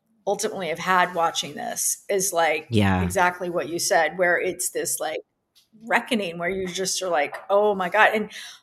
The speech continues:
Speaker 1: honestly, like, as a producer, as a filmmaker, that's the absolute best feeling. I mean, 'cause sometimes, I mean, I think you both understand this. Like,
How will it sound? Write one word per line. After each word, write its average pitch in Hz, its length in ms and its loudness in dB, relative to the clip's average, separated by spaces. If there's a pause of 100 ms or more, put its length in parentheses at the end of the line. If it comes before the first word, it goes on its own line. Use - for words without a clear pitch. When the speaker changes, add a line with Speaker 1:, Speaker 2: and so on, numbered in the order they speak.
(140)
Speaker 1:
honestly, 294 400 4
like, 233 180 4
as 220 180 4
a 214 80 2
producer, 226 680 2 (840)
as 220 140 8
a 185 80 6
filmmaker, 254 800 4 (120)
that's 202 380 6
the 208 160 0
absolute 185 800 2 (680)
best 208 540 -2
feeling. 180 680 -6 (220)
I 220 120 4
mean, 202 560 -2
'cause 254 240 0
sometimes, 302 540 2 (640)
I 269 60 -6
mean, 285 360 0
I 262 140 -2
think 302 220 -2
you 294 100 2
both 247 200 6
understand 254 580 2
this. 185 200 0
Like, 202 300 2